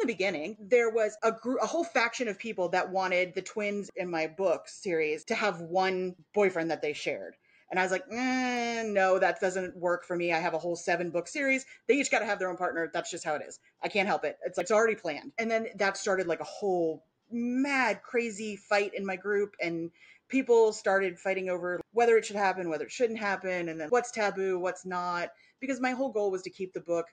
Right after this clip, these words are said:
just dark enough to still be mainstream. I didn't want it being banned. I didn't want it being not allowed in, like, Amazon bookstores and stuff like that. Like, I didn't want it to be too dark that it was a dark romance per se. So then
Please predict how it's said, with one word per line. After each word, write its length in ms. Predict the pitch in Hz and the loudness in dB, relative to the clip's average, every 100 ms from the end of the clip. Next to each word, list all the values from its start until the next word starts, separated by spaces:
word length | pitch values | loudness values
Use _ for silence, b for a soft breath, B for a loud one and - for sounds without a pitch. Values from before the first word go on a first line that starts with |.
| 202 | -6
just 260 | 330 370 | -4 -2
dark 240 | 302 269 262 | 2 2 2
enough 240 | 208 202 | 0 0
to 80 | - | -6
still 220 | - 220 | -4 -2
be 120 | 196 175 | -2 -4
mainstream. 680 | 160 156 151 - 95 113 135 | -4 -4 -6 -12 -16 -16 -6
I 120 | 185 185 | -4 -2
didn't 280 | 170 220 208 | -2 -2 0
want 140 | 196 | 0
it 120 | 185 | -2
being 220 | 180 175 | -2 -4
banned. 420 | 160 170 165 170 165 | 0 0 2 2 0
I 60 | |
didn't 180 | 160 175 | -2 -2
want 140 | 170 170 | -4 -4
it 60 | |
being 400 | 165 165 165 165 - b | -4 -4 -6 -10 -12 b
not 280 | 170 185 170 | -6 0 0
allowed 320 | 170 165 165 | 2 2 2
in, 80 | 165 | 0
like, 160 | 160 - - | -2 -6 -6
Amazon 420 | 214 196 185 180 175 | -4 -2 0 -2 0
bookstores 520 | 175 - 170 165 160 | -4 -2 -2 -2 -2
and 100 | 165 | -6
stuff 200 | - 156 | -6 -4
like 160 | 165 151 | -4 -2
that. 300 | 160 151 151 | 0 0 0
Like, 220 | 156 156 - | -4 -6 -6
I 80 | 175 | -6
didn't 240 | 190 170 | -6 -6
want 160 | 170 170 | -6 -6
it 80 | - | -8
to 80 | |
be 180 | 160 160 _ | -16 -18 _
too 360 | - 180 170 170 | -12 -8 -8 -8
dark 380 | - 156 156 - _ b b - | -4 -2 -4 -8 _ b b -4
that 220 | 160 139 - - | -2 -2 -6 -2
it 200 | 190 170 | -2 0
was 180 | 165 151 | -2 -2
a 200 | 143 139 - | -4 -8 -2
dark 320 | 175 160 160 | 0 0 -2
romance 420 | 156 151 131 - - | -4 -4 -6 -12 -14
per 140 | 143 | -14
se. 280 | - 113 - | -12 -14 -12
So 640 | - 247 214 190 185 175 - | -2 2 4 4 2 -2 -4
then 400 | 214 262 285 285 | 0 0 2 -2